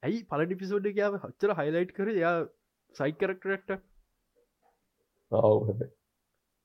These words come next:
Speaker 1: එක්ස්ට්‍රා,
Speaker 2: ඒක වෙන්නේ
Speaker 1: එක්ස්ට්‍රා
Speaker 2: කොහොමද?
Speaker 1: බේරුව-, බ්‍රේන් වොෂින්. මෙමරි
Speaker 2: ඈ,
Speaker 1: ලොස්.
Speaker 2: ඈ?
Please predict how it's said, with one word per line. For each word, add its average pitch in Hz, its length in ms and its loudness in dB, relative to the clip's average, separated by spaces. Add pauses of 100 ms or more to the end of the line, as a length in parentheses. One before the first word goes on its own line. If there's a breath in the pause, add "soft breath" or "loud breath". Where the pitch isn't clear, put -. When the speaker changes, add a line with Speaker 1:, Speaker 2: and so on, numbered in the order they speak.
(640)
Speaker 1:
එක්ස්ට්‍රා, 147 340 6
Speaker 2:
ඒක 185 120 12
වෙන්නේ 165 260 10
Speaker 1:
එක්ස්ට්‍රා 113 120 10
Speaker 2:
කොහොමද? 110 200 6
Speaker 1:
බේරුව-, 175 420 -2 (1120)
බ්‍රේන් 160 320 4
වොෂින්. 233 320 0 (1900)
මෙමරි 147 240 6
Speaker 2:
ඈ, 131 100 8
Speaker 1:
ලොස්. - 100 6
Speaker 2:
ඈ? 190 100 4